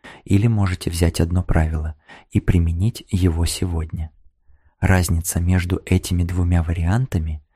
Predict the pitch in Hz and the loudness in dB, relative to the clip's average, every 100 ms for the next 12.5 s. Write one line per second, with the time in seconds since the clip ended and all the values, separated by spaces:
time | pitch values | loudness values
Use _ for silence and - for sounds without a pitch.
0 | _ _ _ - - 92 92 90 87 - | _ _ _ -2 2 4 4 2 0 -2
1 | 90 87 82 90 85 82 82 95 117 _ | 0 0 0 0 -2 -2 -2 -2 -4 _
2 | - - - 87 92 90 87 90 104 110 | -20 -8 -4 0 2 2 2 2 2 2
3 | 107 110 98 85 - 80 - 85 - _ | 0 2 2 0 -2 -8 -10 -14 -14 _
4 | _ - _ - 98 101 104 92 82 78 | _ -20 _ -4 0 2 2 2 0 -2
5 | _ _ _ - - 92 92 101 - 92 | _ _ _ -4 -2 0 2 0 0 -2
6 | - - - - 82 80 - - - - | -2 -8 -6 -4 -4 -4 -8 -12 -14 -20
7 | _ _ _ _ _ _ _ - - - | _ _ _ _ _ _ _ -20 -20 -14
8 | - 90 101 90 85 85 - 87 85 - | -4 2 4 4 0 -2 0 0 2 0
9 | 85 - 90 117 131 _ 92 90 85 85 | -2 -2 0 0 -2 _ 0 2 2 0
10 | 92 98 - 92 - 113 80 78 _ - | 0 -2 -2 -2 -2 -4 -4 -8 _ -20
11 | _ - - 95 92 90 107 - 101 101 | _ -20 -4 0 2 4 2 0 0 2
12 | 92 82 78 78 73 | 2 0 -4 -6 -12